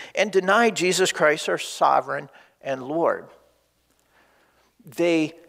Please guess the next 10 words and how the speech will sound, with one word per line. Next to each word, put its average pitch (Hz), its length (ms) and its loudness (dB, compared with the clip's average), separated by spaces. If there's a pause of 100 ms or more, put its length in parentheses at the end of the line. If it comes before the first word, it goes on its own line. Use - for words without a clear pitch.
(200)
exchange, 170 1080 -2
they, 156 300 0 (320)
they 147 420 2
take - 520 -2
the 240 100 -2
grace 220 400 2
of 190 160 -2
God 202 580 4 (2500)
and 165 220 -6
they 160 320 2